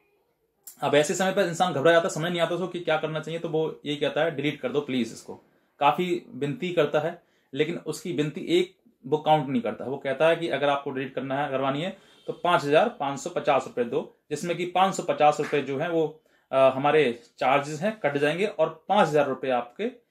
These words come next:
सॉरी, पाँच हजार पाँच सौ पचास, जिसमें कि पाँच, पाँच सौ पचास रुपए कट जाएंगे, डिडक्ट हो जाएंगे, और पाँच हजार रुपए आपके रिफंड हो जाएंगे, आपके अकाउंट में आ जाएंगे। लेकिन ऐसा होता नहीं है। वो पाँच हजार पाँच सौ पचास रुपए अगर दे देते हैं, उसके बावजूद भी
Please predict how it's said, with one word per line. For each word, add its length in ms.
सॉरी, 160
पाँच 300
हजार 140
पाँच 180
सौ 60
पचास, 360
जिसमें 260
कि 60
पाँच, 280
पाँच 180
सौ 100
पचास 340
रुपए 180
कट 420
जाएंगे, 280
डिडक्ट 180
हो 40
जाएंगे, 180
और 180
पाँच 140
हजार 140
रुपए 160
आपके 220
रिफंड 280
हो 80
जाएंगे, 240
आपके 260
अकाउंट 300
में 80
आ 40
जाएंगे। 180
लेकिन 280
ऐसा 300
होता 340
नहीं 240
है। 140
वो 100
पाँच 440
हजार 380
पाँच 200
सौ 100
पचास 280
रुपए 160
अगर 140
दे 320
देते 140
हैं, 260
उसके 320
बावजूद 520
भी 340